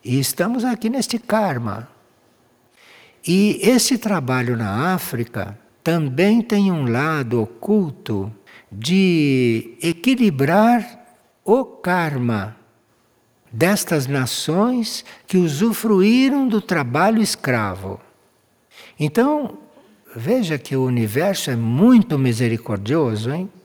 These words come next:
Porque para nós termos usufruído do trabalho escravo, e basta rezar um rosário e já fez a própria parte,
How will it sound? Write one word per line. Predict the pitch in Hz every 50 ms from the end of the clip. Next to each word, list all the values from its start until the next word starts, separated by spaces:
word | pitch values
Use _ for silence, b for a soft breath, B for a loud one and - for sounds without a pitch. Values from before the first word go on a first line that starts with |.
| _ _ b b b b b
Porque | - 160 190 190
para | 214 202
nós | 185 233 240 226 233
termos | 233 226 214 208 196 165
usufruído | 180 175 156 156 196 185 - - 190 180 175 202 226 254 240 214 254 233
do | 214 220 196
trabalho | - 185 175 156 147 151 196 226 247 226 240
escravo, | - - - - - 151 143 135 127 117 107 101 104 101 98 95 98 107 - _ _ _ _ _ b b b b b b -
e | 156
basta | 147 127 139 180 202 208 185 - - - 170 151 143
rezar | 143 113 139 139 135 131 151 175 185 185
um | 170 165
rosário | 143 143 139 123 117 135 135 131 120 113 113 110 104 101 98 107
e | 113 113 117
já | 123 131 123
fez | 120 - 123 117 113
a | 120 110
própria | - 117 120 110 117 113 113 110
parte, | - 165 185 240 240 208 - - - - - 107 104